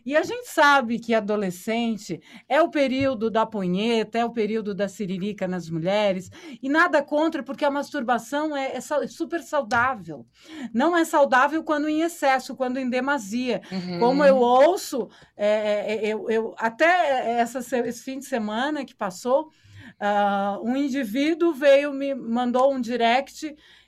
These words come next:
Speaker 1: querendo ajuda porque ele se masturba com muita frequência e se to-, se tornou um vício.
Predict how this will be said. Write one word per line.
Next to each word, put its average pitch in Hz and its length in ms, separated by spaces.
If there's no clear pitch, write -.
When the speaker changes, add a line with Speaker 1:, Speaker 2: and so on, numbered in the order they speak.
Speaker 1:
querendo 302 500
ajuda 320 720
porque 294 320
ele 294 480
se 330 160
masturba 302 640
com 311 240
muita 302 600
frequência 262 680
e 302 60
se - 160
to-, 294 180
se - 140
tornou 285 320
um 339 60
vício. 220 680